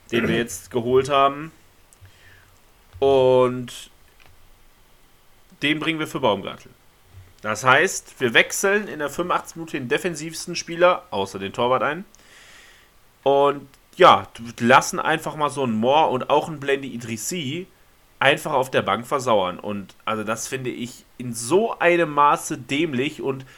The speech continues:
auch so unfair gegenüber. Und wenn wir beide jetzt im Stadion unterwegs wären, Felix, da würde ich da noch ganz andere Worte für finden. Ähm,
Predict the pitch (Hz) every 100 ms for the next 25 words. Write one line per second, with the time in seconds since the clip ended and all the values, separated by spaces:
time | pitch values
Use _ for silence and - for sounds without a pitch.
0 | - - 127 131 135 135 - 196 214 143
1 | 113 113 101 120 123 139 120 117 131 135
2 | 123 131 160 151 151 147 143 131 - 143
3 | 147 98 107 98 104 - 107 107 117 117
4 | 127 113 110 123 123 107 123 131 - 143
5 | 151 190 180 - 98 101 90 113 135 -
6 | - - - - - 120 117 117 113 110
7 | 110